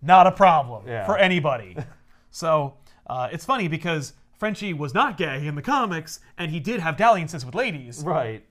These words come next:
Speaker 1: And <laughs> it's funny because Spectre calls him on it, which is cool that Houston, a not comic book author,
Speaker 2: <laughs>
Speaker 1: would care to
Speaker 2: It's like, "No,
Speaker 1: fold
Speaker 2: no,
Speaker 1: it."
Speaker 2: no, no, I know that
Speaker 1: I
Speaker 2: he
Speaker 1: know where
Speaker 2: was
Speaker 1: you're
Speaker 2: with
Speaker 1: going with this.
Speaker 2: women,
Speaker 1: And it's
Speaker 2: but
Speaker 1: like, either he had an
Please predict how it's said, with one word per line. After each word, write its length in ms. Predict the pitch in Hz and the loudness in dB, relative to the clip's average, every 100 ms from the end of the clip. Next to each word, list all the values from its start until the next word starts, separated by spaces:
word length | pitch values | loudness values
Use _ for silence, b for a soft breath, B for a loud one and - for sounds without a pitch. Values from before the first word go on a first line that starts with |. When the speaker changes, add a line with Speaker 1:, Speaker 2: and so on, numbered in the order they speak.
| _ - | _ 0
Speaker 1:
And 480 | 180 170 160 151 151 - | 4 4 2 -4 -6 -8
<laughs> 160 | - - | -10 -12
it's 100 | 175 | -8
funny 220 | 247 226 | -4 -2
because 200 | 190 175 | -2 -4
Spectre 260 | - 208 185 | 0 0 0
calls 280 | - 349 220 | 4 6 6
him 80 | 196 | 2
on 220 | 156 151 | 2 0
it, 160 | 180 b b | -4 b b
which 120 | 196 | -10
is 100 | 190 | -10
cool 260 | - 349 339 | -2 0 0
that 100 | 196 | -2
Houston, 520 | 294 330 339 220 220 b - | -8 -8 -6 -8 -8 b -8
a 120 | 202 | -4
not 420 | 180 185 269 381 | 0 2 2 2
comic 380 | - 311 427 - | 0 0 0 -2
book 160 | 277 247 | -2 6
author, 580 | 233 226 - 226 202 - - | 10 10 10 2 2 -2 -8
Speaker 2:
<laughs> 60 | |
Speaker 1:
would 200 | 226 214 | -6 -6
care 400 | - 294 339 403 | -4 -2 0 0
to 260 | 415 320 302 | -2 -4 -4
Speaker 2:
It's 180 | 233 170 | -6 2
like, 80 | 330 | 8
"No, 80 | |
Speaker 1:
fold 200 | 381 - | 10 10
Speaker 2:
no, 60 | 320 | 6
Speaker 1:
it." 40 | 339 | 6
Speaker 2:
no, 220 | 320 262 | 6 4
no, 320 | 311 226 170 190 | 4 4 6 6
I 160 | 247 | 6
know 360 | 285 294 294 254 | 6 4 6 6
that 60 | 254 | 4
Speaker 1:
I 60 | |
Speaker 2:
he 40 | 262 | 4
Speaker 1:
know 60 | 339 | 4
where 40 | |
Speaker 2:
was 60 | 359 | 4
Speaker 1:
you're 80 | 330 | 2
Speaker 2:
with 80 | - | 6
Speaker 1:
going 140 | 311 | 6
with 100 | 220 | 8
this. 180 | 170 131 | 6 4
Speaker 2:
women, 20 | 131 | 0
Speaker 1:
And 20 | |
it's 40 | 131 | 4
Speaker 2:
but 260 | 226 147 | 6 6
Speaker 1:
like, 220 | 269 240 220 | 2 -4 -4
either 220 | 262 302 | -6 -4
he 80 | 285 | -4
had 100 | |
an 80 | 247 | -4